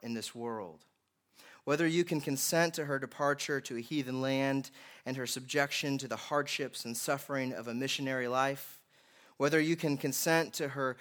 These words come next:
exposure to the dangers of the ocean, to the fatal influence of the southern climate of India, to every kind of want and distress, to degradation, to insult, to persecution, and perhaps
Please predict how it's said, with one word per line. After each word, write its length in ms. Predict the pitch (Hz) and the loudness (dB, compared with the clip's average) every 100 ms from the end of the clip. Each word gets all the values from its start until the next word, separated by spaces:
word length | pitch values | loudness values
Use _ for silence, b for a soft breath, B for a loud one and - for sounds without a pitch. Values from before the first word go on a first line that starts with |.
| B B | B B
exposure 920 | 120 - - 160 165 156 147 147 139 | -2 0 6 8 8 6 2 2 0
to 120 | 143 | -2
the 80 | 131 | -6
dangers 640 | 127 147 147 151 147 139 131 | -2 2 2 0 -2 -2 -4
of 100 | 123 | -6
the 140 | 127 | -4
ocean, 560 | - 151 - 120 104 98 _ _ b b b | 0 2 0 -4 -8 -12 _ _ b b b
to 80 | 151 | -8
the 60 | 139 | -4
fatal 460 | - 160 151 147 - _ - | 4 6 6 4 0 _ -6
influence 680 | 147 151 - 147 143 135 - | -2 -2 -2 0 2 0 -2
of 180 | - 131 | -6 -6
the 60 | |
southern 420 | 127 - 143 139 131 | -2 2 2 2 -4
climate 460 | - 143 143 139 | -2 0 2 0
of 180 | 123 123 | -4 -6
India, 500 | 147 147 135 113 110 120 _ _ b b b b b b _ _ _ - | -4 -2 -2 -6 -10 -14 _ _ b b b b b b _ _ _ -6
to 140 | 160 | 0
every 280 | 151 165 180 | 4 6 4
kind 480 | - 160 151 151 127 | 2 0 2 4 2
of 160 | 120 | -4
want 580 | 123 139 143 143 135 - - | -4 0 2 2 0 -6 -6
and 120 | 120 | -8
distress, 720 | 117 - - 131 117 - - | -4 -6 -4 -2 -4 -4 -8
to 140 | - | -8
degradation, 840 | 123 127 135 135 135 143 139 117 104 | -6 -6 -2 0 2 2 0 -6 -8
to 240 | 123 135 | -8 -4
insult, 460 | 143 143 139 117 - | -2 -2 -4 -6 -10
to 60 | |
persecution, 760 | - 131 - - 160 143 131 117 B B B | -12 -10 -10 -6 -4 -4 -4 -8 B B B
and 120 | 139 | -4
perhaps 800 | 156 - - 170 170 - - | -2 -2 6 8 8 4 -2